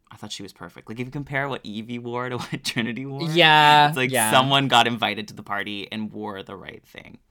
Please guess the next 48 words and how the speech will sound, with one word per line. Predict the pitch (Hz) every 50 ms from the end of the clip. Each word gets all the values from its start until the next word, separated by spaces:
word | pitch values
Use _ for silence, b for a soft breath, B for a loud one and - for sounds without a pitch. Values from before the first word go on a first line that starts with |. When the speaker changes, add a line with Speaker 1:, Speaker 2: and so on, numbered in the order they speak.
| b b b b b b b b b b b b _ _ _ -
Speaker 1:
You | - 110 104
know? | 98
Speaker 2:
Yeah, | 320 302 285
it | 247 262
was | 269 254 -
good. | - 123 123 240 - - _ -
It | 240
was | 254 247 -
good. | 156 139 -
I | - 214
liked | 190 135 139 - 156
it. | 139 - 196
There | 190 196
was | 208 208
nothing | 202 202 220 156
wrong | 135 120 127 147
with | 151 139 -
it. | 90 104 - - _ _ _ _ _ _
It | - 151
was | 151 - -
just, | 151 143 - - - - _ _ _ _ _ _ _ _ -
it, | 147 147 143 _ _ _ _ _ _ _ 160
she | 151 - 202 196 -
understood | 190 185 190 196 - - 160
the | 143 117
brief, | - 98 78 104 -
but | - 131
I, | 135 135
I, | - 135 139
it's | 135 127 - -
not | 156 139 131
the | 123 131
most | 127 117 - -
memorable | 120 110 107 107 104 104 104 104
for | - - 117 98
me. | 82 82 - -
I | 135
think, | - - 135 131 - _ -
uh, | 131 - 107 110 104 98 -
Raja's | 131 120 117 113 107 - 117 - - 127 - - - - -
was, | 131 120 104 -
I | - -
think, | - 98 85 - _
the | - 117
most | 104 82 71 - - - - - - - - - _ _ _ _ _ _ -
on. | 120 107 92 95 92 117 -
Speaker 1:
Totally. | - 123 110 104 87 71 - - - 135 _ _ _ _ -
Speaker 2:
Yeah. | 123 110 76 -